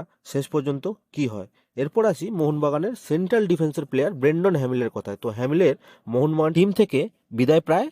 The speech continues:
পাকা। মনে করা হচ্ছে তিনি হাবাসের সিস্টেমের সাথে স্যুট করবেন না। সেখান থেকে একটা খবর উঠে এসেছে, কেরালা ব্লাস্টার্স কিন্তু তাকে চাইছে। কেরালায়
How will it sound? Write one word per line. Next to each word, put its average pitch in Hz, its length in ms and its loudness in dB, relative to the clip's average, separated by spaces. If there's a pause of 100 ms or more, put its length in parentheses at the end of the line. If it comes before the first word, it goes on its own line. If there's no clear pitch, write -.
(260)
পাকা। 110 280 -2 (340)
মনে 139 260 0
করা 220 200 4
হচ্ছে - 260 -2 (340)
তিনি 127 200 -2 (180)
হাবাসের 147 440 2 (300)
সিস্টেমের 202 420 2
সাথে 180 220 2
স্যুট 185 240 2
করবেন 107 300 2
না। 92 60 -6 (100)
সেখান 170 300 2
থেকে 131 180 -2 (340)
একটা 135 160 -2 (100)
খবর 139 200 2 (140)
উঠে 214 220 4
এসেছে, 151 280 -4 (360)
কেরালা 165 320 4
ব্লাস্টার্স 156 380 2
কিন্তু 143 200 -2 (300)
তাকে 117 240 -2
চাইছে। 104 320 -4 (360)
কেরালায় 165 400 4